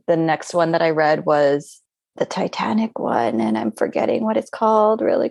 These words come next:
hold on. The, The Deep, which was, like, a Titanic retelling. And I actually had no idea that the Titanic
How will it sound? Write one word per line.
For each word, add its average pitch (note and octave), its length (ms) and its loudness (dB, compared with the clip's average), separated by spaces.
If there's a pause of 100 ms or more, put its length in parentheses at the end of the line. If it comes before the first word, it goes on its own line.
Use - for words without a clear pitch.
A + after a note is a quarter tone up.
hold - 200 -4
on. - 380 -2 (720)
The, E3 640 2 (140)
The F#3 80 2
Deep, E3+ 400 0 (360)
which G3+ 180 0
was, F3+ 440 0
like, - 320 -2 (760)
a F3+ 80 0
Titanic F3 640 -2
retelling. G3+ 560 -2
And F3+ 100 -2
I F#3 80 0
actually F4+ 320 0
had G4 120 0
no E4+ 180 2
idea C#4+ 560 2
that G3 320 0
the G3 80 -6
Titanic G#3 880 -6